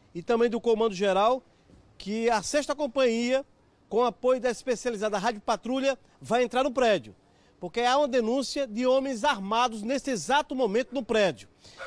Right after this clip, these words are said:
Eu volto com mais informações a qualquer momento, porque os policiais aqui da sexta companhia independente estão conversando com essas pessoas, com esses moradores,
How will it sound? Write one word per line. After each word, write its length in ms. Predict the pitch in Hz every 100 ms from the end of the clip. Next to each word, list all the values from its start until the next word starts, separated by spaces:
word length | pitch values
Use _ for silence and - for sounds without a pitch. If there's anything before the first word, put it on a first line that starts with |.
| -
Eu 120 | 190 202
volto 280 | 302 311
com 100 | 262
mais 240 | 240 294 262
informações 680 | 220 269 254 - 240 269 269
a 60 |
qualquer 320 | 262 262 294
momento, 400 | 294 254 226 180
porque 140 | - 240
os 120 | 220
policiais 480 | - 240 208 226 196
aqui 340 | 202 285 240 - _ _ _ _
da 160 | 151 208
sexta 400 | - 277 262 262
companhia 360 | 247 220 226
independente 680 | 220 196 196 156 220 233 - _ _ _ _ _ _
estão 180 | - 233
conversando 560 | 233 254 208 - 220 202
com 360 | 208 202 170 127 _ _
essas 280 | - 185 190
pessoas, 580 | - 175 - 185 233 233
com 80 | 214
esses 180 | - 165
moradores, 760 | 180 180 143 190 233 254 -